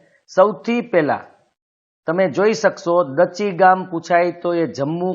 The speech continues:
કાશ્મીરમાં છે અને આઈ એમ પી ખરું. દચી ગામ જમ્મુ કાશ્મીરમાં છે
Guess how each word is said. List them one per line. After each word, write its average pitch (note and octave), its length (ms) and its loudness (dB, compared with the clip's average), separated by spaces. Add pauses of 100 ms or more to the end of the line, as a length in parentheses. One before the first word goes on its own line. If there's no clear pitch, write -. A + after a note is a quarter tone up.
કાશ્મીરમાં D#3 760 -2
છે F3+ 200 -2
અને E3 260 -2
આઈ D3+ 320 -2
એમ E3 100 -6
પી E3 240 -4
ખરું. F3 280 0 (960)
દચી E3 500 -2
ગામ F3+ 320 4 (360)
જમ્મુ F#3 300 0
કાશ્મીરમાં E3+ 680 0
છે E3 180 0